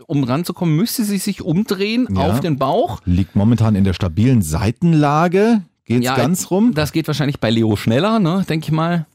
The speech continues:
Speaker 2: Ja.
Speaker 1: Bei ihr theoretisch auch, aber wenn sie jetzt mal, jetzt guckt sie erstmal, ja, guck
Speaker 2: Ja,
Speaker 1: mal.
Speaker 2: zack und rum. Sehr schön, auf dem Bauch.
Speaker 1: Jetzt guckt sie allerdings in die andere Richtung, sieht uns nicht. Ich könnte, äh, jetzt mal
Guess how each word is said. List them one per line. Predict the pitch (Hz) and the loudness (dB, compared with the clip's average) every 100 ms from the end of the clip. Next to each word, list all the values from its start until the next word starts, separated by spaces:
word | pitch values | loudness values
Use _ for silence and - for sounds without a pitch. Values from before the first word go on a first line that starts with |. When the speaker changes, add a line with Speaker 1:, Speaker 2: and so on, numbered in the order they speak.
| _ | _
Speaker 2:
Ja. | 101 98 123 143 | -10 -6 -6 -4
Speaker 1:
Bei | 120 | 0
ihr | 135 131 | 0 0
theoretisch | 117 123 107 117 101 | 0 2 2 0 0
auch, | - 113 156 120 | 0 0 0 -2
aber | 98 98 92 92 | -2 0 0 0
wenn | 101 | -4
sie | 107 101 | -4 -4
jetzt | 101 - | -4 -4
mal, | 101 78 | -4 -4
jetzt | 101 - | -8 -12
guckt | 104 - | -16 -10
sie | |
erstmal, | 82 - 98 | -8 -4 -4
ja, | - 78 92 92 | -2 -2 0 0
guck | 107 | 0
Speaker 2:
Ja, | 104 | 0
Speaker 1:
mal. | 95 80 | -2 -2
Speaker 2:
zack | 104 101 123 - | -2 0 0 -2
und | 104 113 104 | 0 0 0
rum. | 98 135 190 190 131 82 | 0 2 4 4 4 2
Sehr | 107 117 | 0 0
schön, | 107 95 | 0 0
auf | 92 | 0
dem | 101 | -2
Bauch. | 95 107 110 - _ _ | 0 -2 -2 -8 _ _
Speaker 1:
Jetzt | 120 - | -4 -2
guckt | - - | -4 -4
sie | |
allerdings | 131 131 131 139 | -2 0 0 0
in | |
die | 127 | -2
andere | 113 117 107 | -2 -4 -4
Richtung, | - 101 | -2 -2
sieht | 113 - | -2 -4
uns | 87 | -6
nicht. | 80 - | -6 -6
Ich | 101 - | -8 -4
könnte, | 143 147 135 117 85 110 95 78 | -2 0 -2 -2 -2 -2 -2 -4
äh, | |
jetzt | 98 - | -8 -4
mal | 107 98 | -4 -4